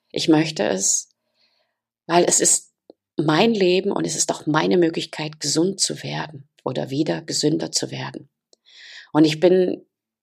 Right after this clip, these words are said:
dem Leben so unwahrscheinlich dankbar, dass es mir diese Lektionen schickt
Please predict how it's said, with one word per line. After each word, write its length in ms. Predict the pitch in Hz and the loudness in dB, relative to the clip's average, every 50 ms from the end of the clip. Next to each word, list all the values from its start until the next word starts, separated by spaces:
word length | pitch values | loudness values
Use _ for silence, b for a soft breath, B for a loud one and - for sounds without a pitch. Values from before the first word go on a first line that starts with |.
| _ _ _ _ _ _ - 170 | _ _ _ _ _ _ 0 4
dem 100 | 170 170 | 6 8
Leben 240 | 170 196 220 233 | 8 8 6 6
so 140 | 202 202 214 | 2 2 2
unwahrscheinlich 680 | - - 240 254 233 226 - - 196 185 185 175 - - | 2 4 4 4 4 4 0 -2 -2 -2 -2 -4 -4 -2
dankbar, 400 | - 143 170 208 - - - 120 | 0 0 0 -2 -2 -2 -2 -2
dass 140 | 202 175 175 | -2 -2 -2
es 160 | 190 - - | -4 -2 0
mir 120 | 180 185 | 0 0
diese 220 | 175 180 165 - 160 | 2 0 0 0 -2
Lektionen 600 | 156 151 156 - - - 160 170 208 226 233 240 | -2 -2 -4 -2 -2 0 0 0 0 -2 -2 0
schickt 400 | 254 - - 262 302 - - - | 0 2 2 0 -2 -2 -10 -18